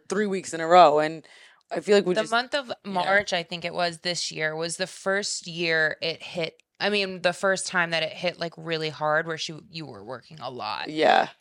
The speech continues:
Speaker 2: And I think we were only together that much. Normally we're together a lot.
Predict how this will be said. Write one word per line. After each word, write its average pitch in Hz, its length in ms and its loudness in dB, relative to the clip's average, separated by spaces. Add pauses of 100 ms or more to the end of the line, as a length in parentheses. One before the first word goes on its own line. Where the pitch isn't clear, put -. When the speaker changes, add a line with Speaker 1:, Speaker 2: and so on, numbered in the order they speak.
Speaker 2:
And 196 260 0
I 190 120 2
think 196 240 -6
we 185 120 -4
were 170 120 0
only 160 200 -4
together 156 420 0
that 143 280 -2
much. 160 180 -10
Normally 220 420 0
we're 185 140 0
together 165 340 -2
a - 60 -8
lot. - 460 -8